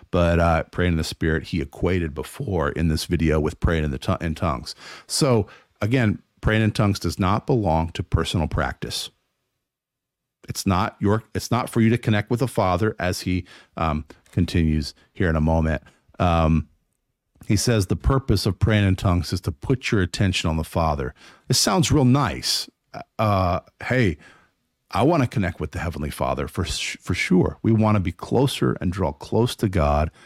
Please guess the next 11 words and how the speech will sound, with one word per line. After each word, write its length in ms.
um, 580
uh, 360
because 640
that's, 460
that's 320
what 240
<laughs> 20
Christian 500
life 220
is 80
about. 460